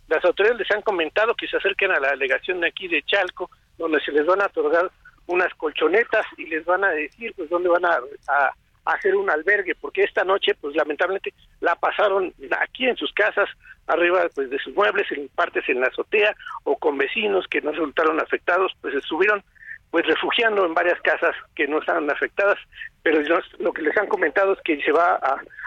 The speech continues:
abrir un albergue y donde les van a dar, pues, asilo a las personas que resultaron afectadas, pero la mayoría no se quiere retirar de sus casas.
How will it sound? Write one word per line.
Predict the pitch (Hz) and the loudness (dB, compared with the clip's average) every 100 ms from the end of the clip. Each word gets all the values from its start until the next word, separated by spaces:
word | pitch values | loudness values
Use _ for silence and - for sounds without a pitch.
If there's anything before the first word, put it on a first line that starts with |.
| - | -4
abrir | 151 156 190 196 | -2 2 0 0
un | 170 175 | -2 0
albergue | 160 170 233 202 226 196 - - | 0 2 0 2 -2 -2 -14 -12
y | |
donde | 143 160 147 | -2 0 0
les | 139 | 0
van | 143 170 | 2 2
a | 170 | 4
dar, | 156 175 | 2 2
pues, | 180 196 - - - - | 0 -4 -4 -10 -8 -2
asilo | 123 180 - | 0 2 2
a | 143 | 2
las | 135 | 0
personas | 151 135 143 160 - - - - | -4 -2 0 -2 -4 -10 -10 -2
que | 185 | 0
resultaron | 190 - 208 190 | 0 0 -2 -2
afectadas, | 156 165 240 - | -2 -2 -2 0
pero | 185 | 2
la | 170 | 2
mayoría | 185 190 233 | 0 0 0
no | 240 | -2
se | - | -4
quiere | - 208 | -2 -2
retirar | 175 - 185 180 | -2 -6 -6 -6
de | 156 | -8
sus | 151 | -8
casas. | - 156 - | 0 0 0